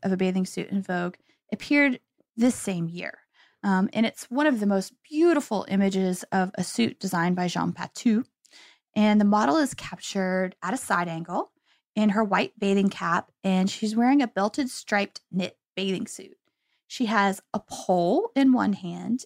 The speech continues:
and two exercise rings in the other. The photograph has captured her as if she's a moment of solitude and, like, about to go into a moment of movement. And her attire is merely an accessory for this kind of, like,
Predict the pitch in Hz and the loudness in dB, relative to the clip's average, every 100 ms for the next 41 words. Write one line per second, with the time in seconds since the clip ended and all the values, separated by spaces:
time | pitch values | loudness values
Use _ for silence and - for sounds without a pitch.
0 | _ 214 202 202 - 330 339 349 - - | _ -4 -2 -2 -2 2 2 2 0 -4
1 | - 277 208 208 190 180 220 - - 196 | -4 -4 -2 0 -2 0 2 0 -2 2
2 | 196 190 185 156 - 294 - _ _ _ | 4 2 -2 -4 -2 -2 -4 _ _ _
3 | _ - 233 - 415 415 254 220 - 233 | _ 0 0 2 0 2 0 -2 -6 -6
4 | - 254 208 180 180 - 202 208 226 - | -2 0 2 2 2 0 -2 -2 -2 0
5 | 226 240 214 196 190 190 185 - 254 247 | 0 0 0 2 2 2 -2 0 2 4
6 | 247 - 233 226 233 226 220 _ _ _ | 2 0 0 2 2 0 -2 _ _ _
7 | 196 196 185 - _ _ 196 196 190 185 | -4 -2 -4 -10 _ _ -6 -4 2 2
8 | - - - _ - - 196 202 196 190 | 2 -6 -16 _ -12 -8 -2 0 0 0
9 | 208 185 185 190 - 165 170 165 170 202 | -2 0 0 -2 -4 -10 -8 -4 -4 2
10 | 247 320 349 - _ _ _ _ _ - | 2 2 -2 -10 _ _ _ _ _ 0
11 | 226 202 254 - - - 311 415 349 - | 0 2 0 -2 -8 -6 -2 0 0 0
12 | 202 220 226 302 403 359 269 226 - - | -2 2 4 4 4 4 2 0 -4 -6
13 | 302 302 247 220 196 175 202 240 226 208 | -4 -4 -4 -2 -2 -2 -2 0 0 -2
14 | - _ - 294 302 226 208 196 | -6 _ -4 2 2 2 0 -2